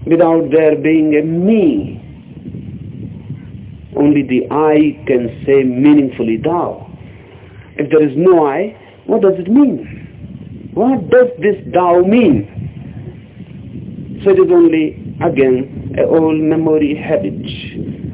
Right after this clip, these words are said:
that we, we again call this world existence Tao, because we know only the language of I. The I has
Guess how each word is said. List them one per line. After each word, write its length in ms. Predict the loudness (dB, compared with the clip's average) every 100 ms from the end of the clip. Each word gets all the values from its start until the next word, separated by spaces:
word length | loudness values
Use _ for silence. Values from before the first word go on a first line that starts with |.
| -10 -10 -4
that 80 | -2
we, 280 | 0 0 -2 -12 -10 -4
we 240 | -2 -2 -2
again 540 | 0 2 2 0 -6
call 320 | -4 -2 0 -2
this 180 | -2 -4
world 440 | -4 -2 -2 -4 -8 -16 -20 -20 -18 -8
existence 720 | -8 -4 -6 -4 -4 -2 -2 -4 -6 -8 -12 -16 -16 -10 -10 -8 -6 -4 -2 -2 -4 -8 -12 -10 -2
Tao, 500 | 0 2 0 -2 -4 -10 -12 -12 -12 -12 -12 -14 -14 -16 -8 -4
because 300 | 0 -2 -2 -2
we 120 | 2
know 260 | 2 2 0
only 300 | 0 2 0
the 160 | -2
language 480 | 0 2 2 0 -2
of 100 | -4 -8 -12
I. 460 | -10 -8 -8 -10 -14 -20 -20 _ _ _ _ -20 -20 -20 -20 -20 -20 -20 -20 -20 -20 -20 -20 -18 -4
The 80 | -4
I 340 | 2 4 4
has 200 | 4 4